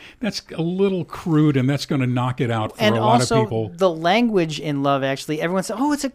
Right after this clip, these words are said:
Speaker 2: show your kids, it's a Christmas movie." It is not. It is an ad-, an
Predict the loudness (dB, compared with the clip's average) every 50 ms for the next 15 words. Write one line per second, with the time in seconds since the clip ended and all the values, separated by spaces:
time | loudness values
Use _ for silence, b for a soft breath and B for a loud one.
0 | -10 -12 -6 -4 0 2 2 2 2 2 -2 -2 -2 0 0 0 2 0 0 0
1 | -2 -4 -2 -2 -2 0 0 0 0 2 2 2 2 0 -2 0 0 0 2 2
2 | 2 0 0 -2 -2 0 2 2 2 2 0 0 0 0 0 0 0 -2 -2 -2
3 | -2 -4 -6 -8 -8 -10 -6 -4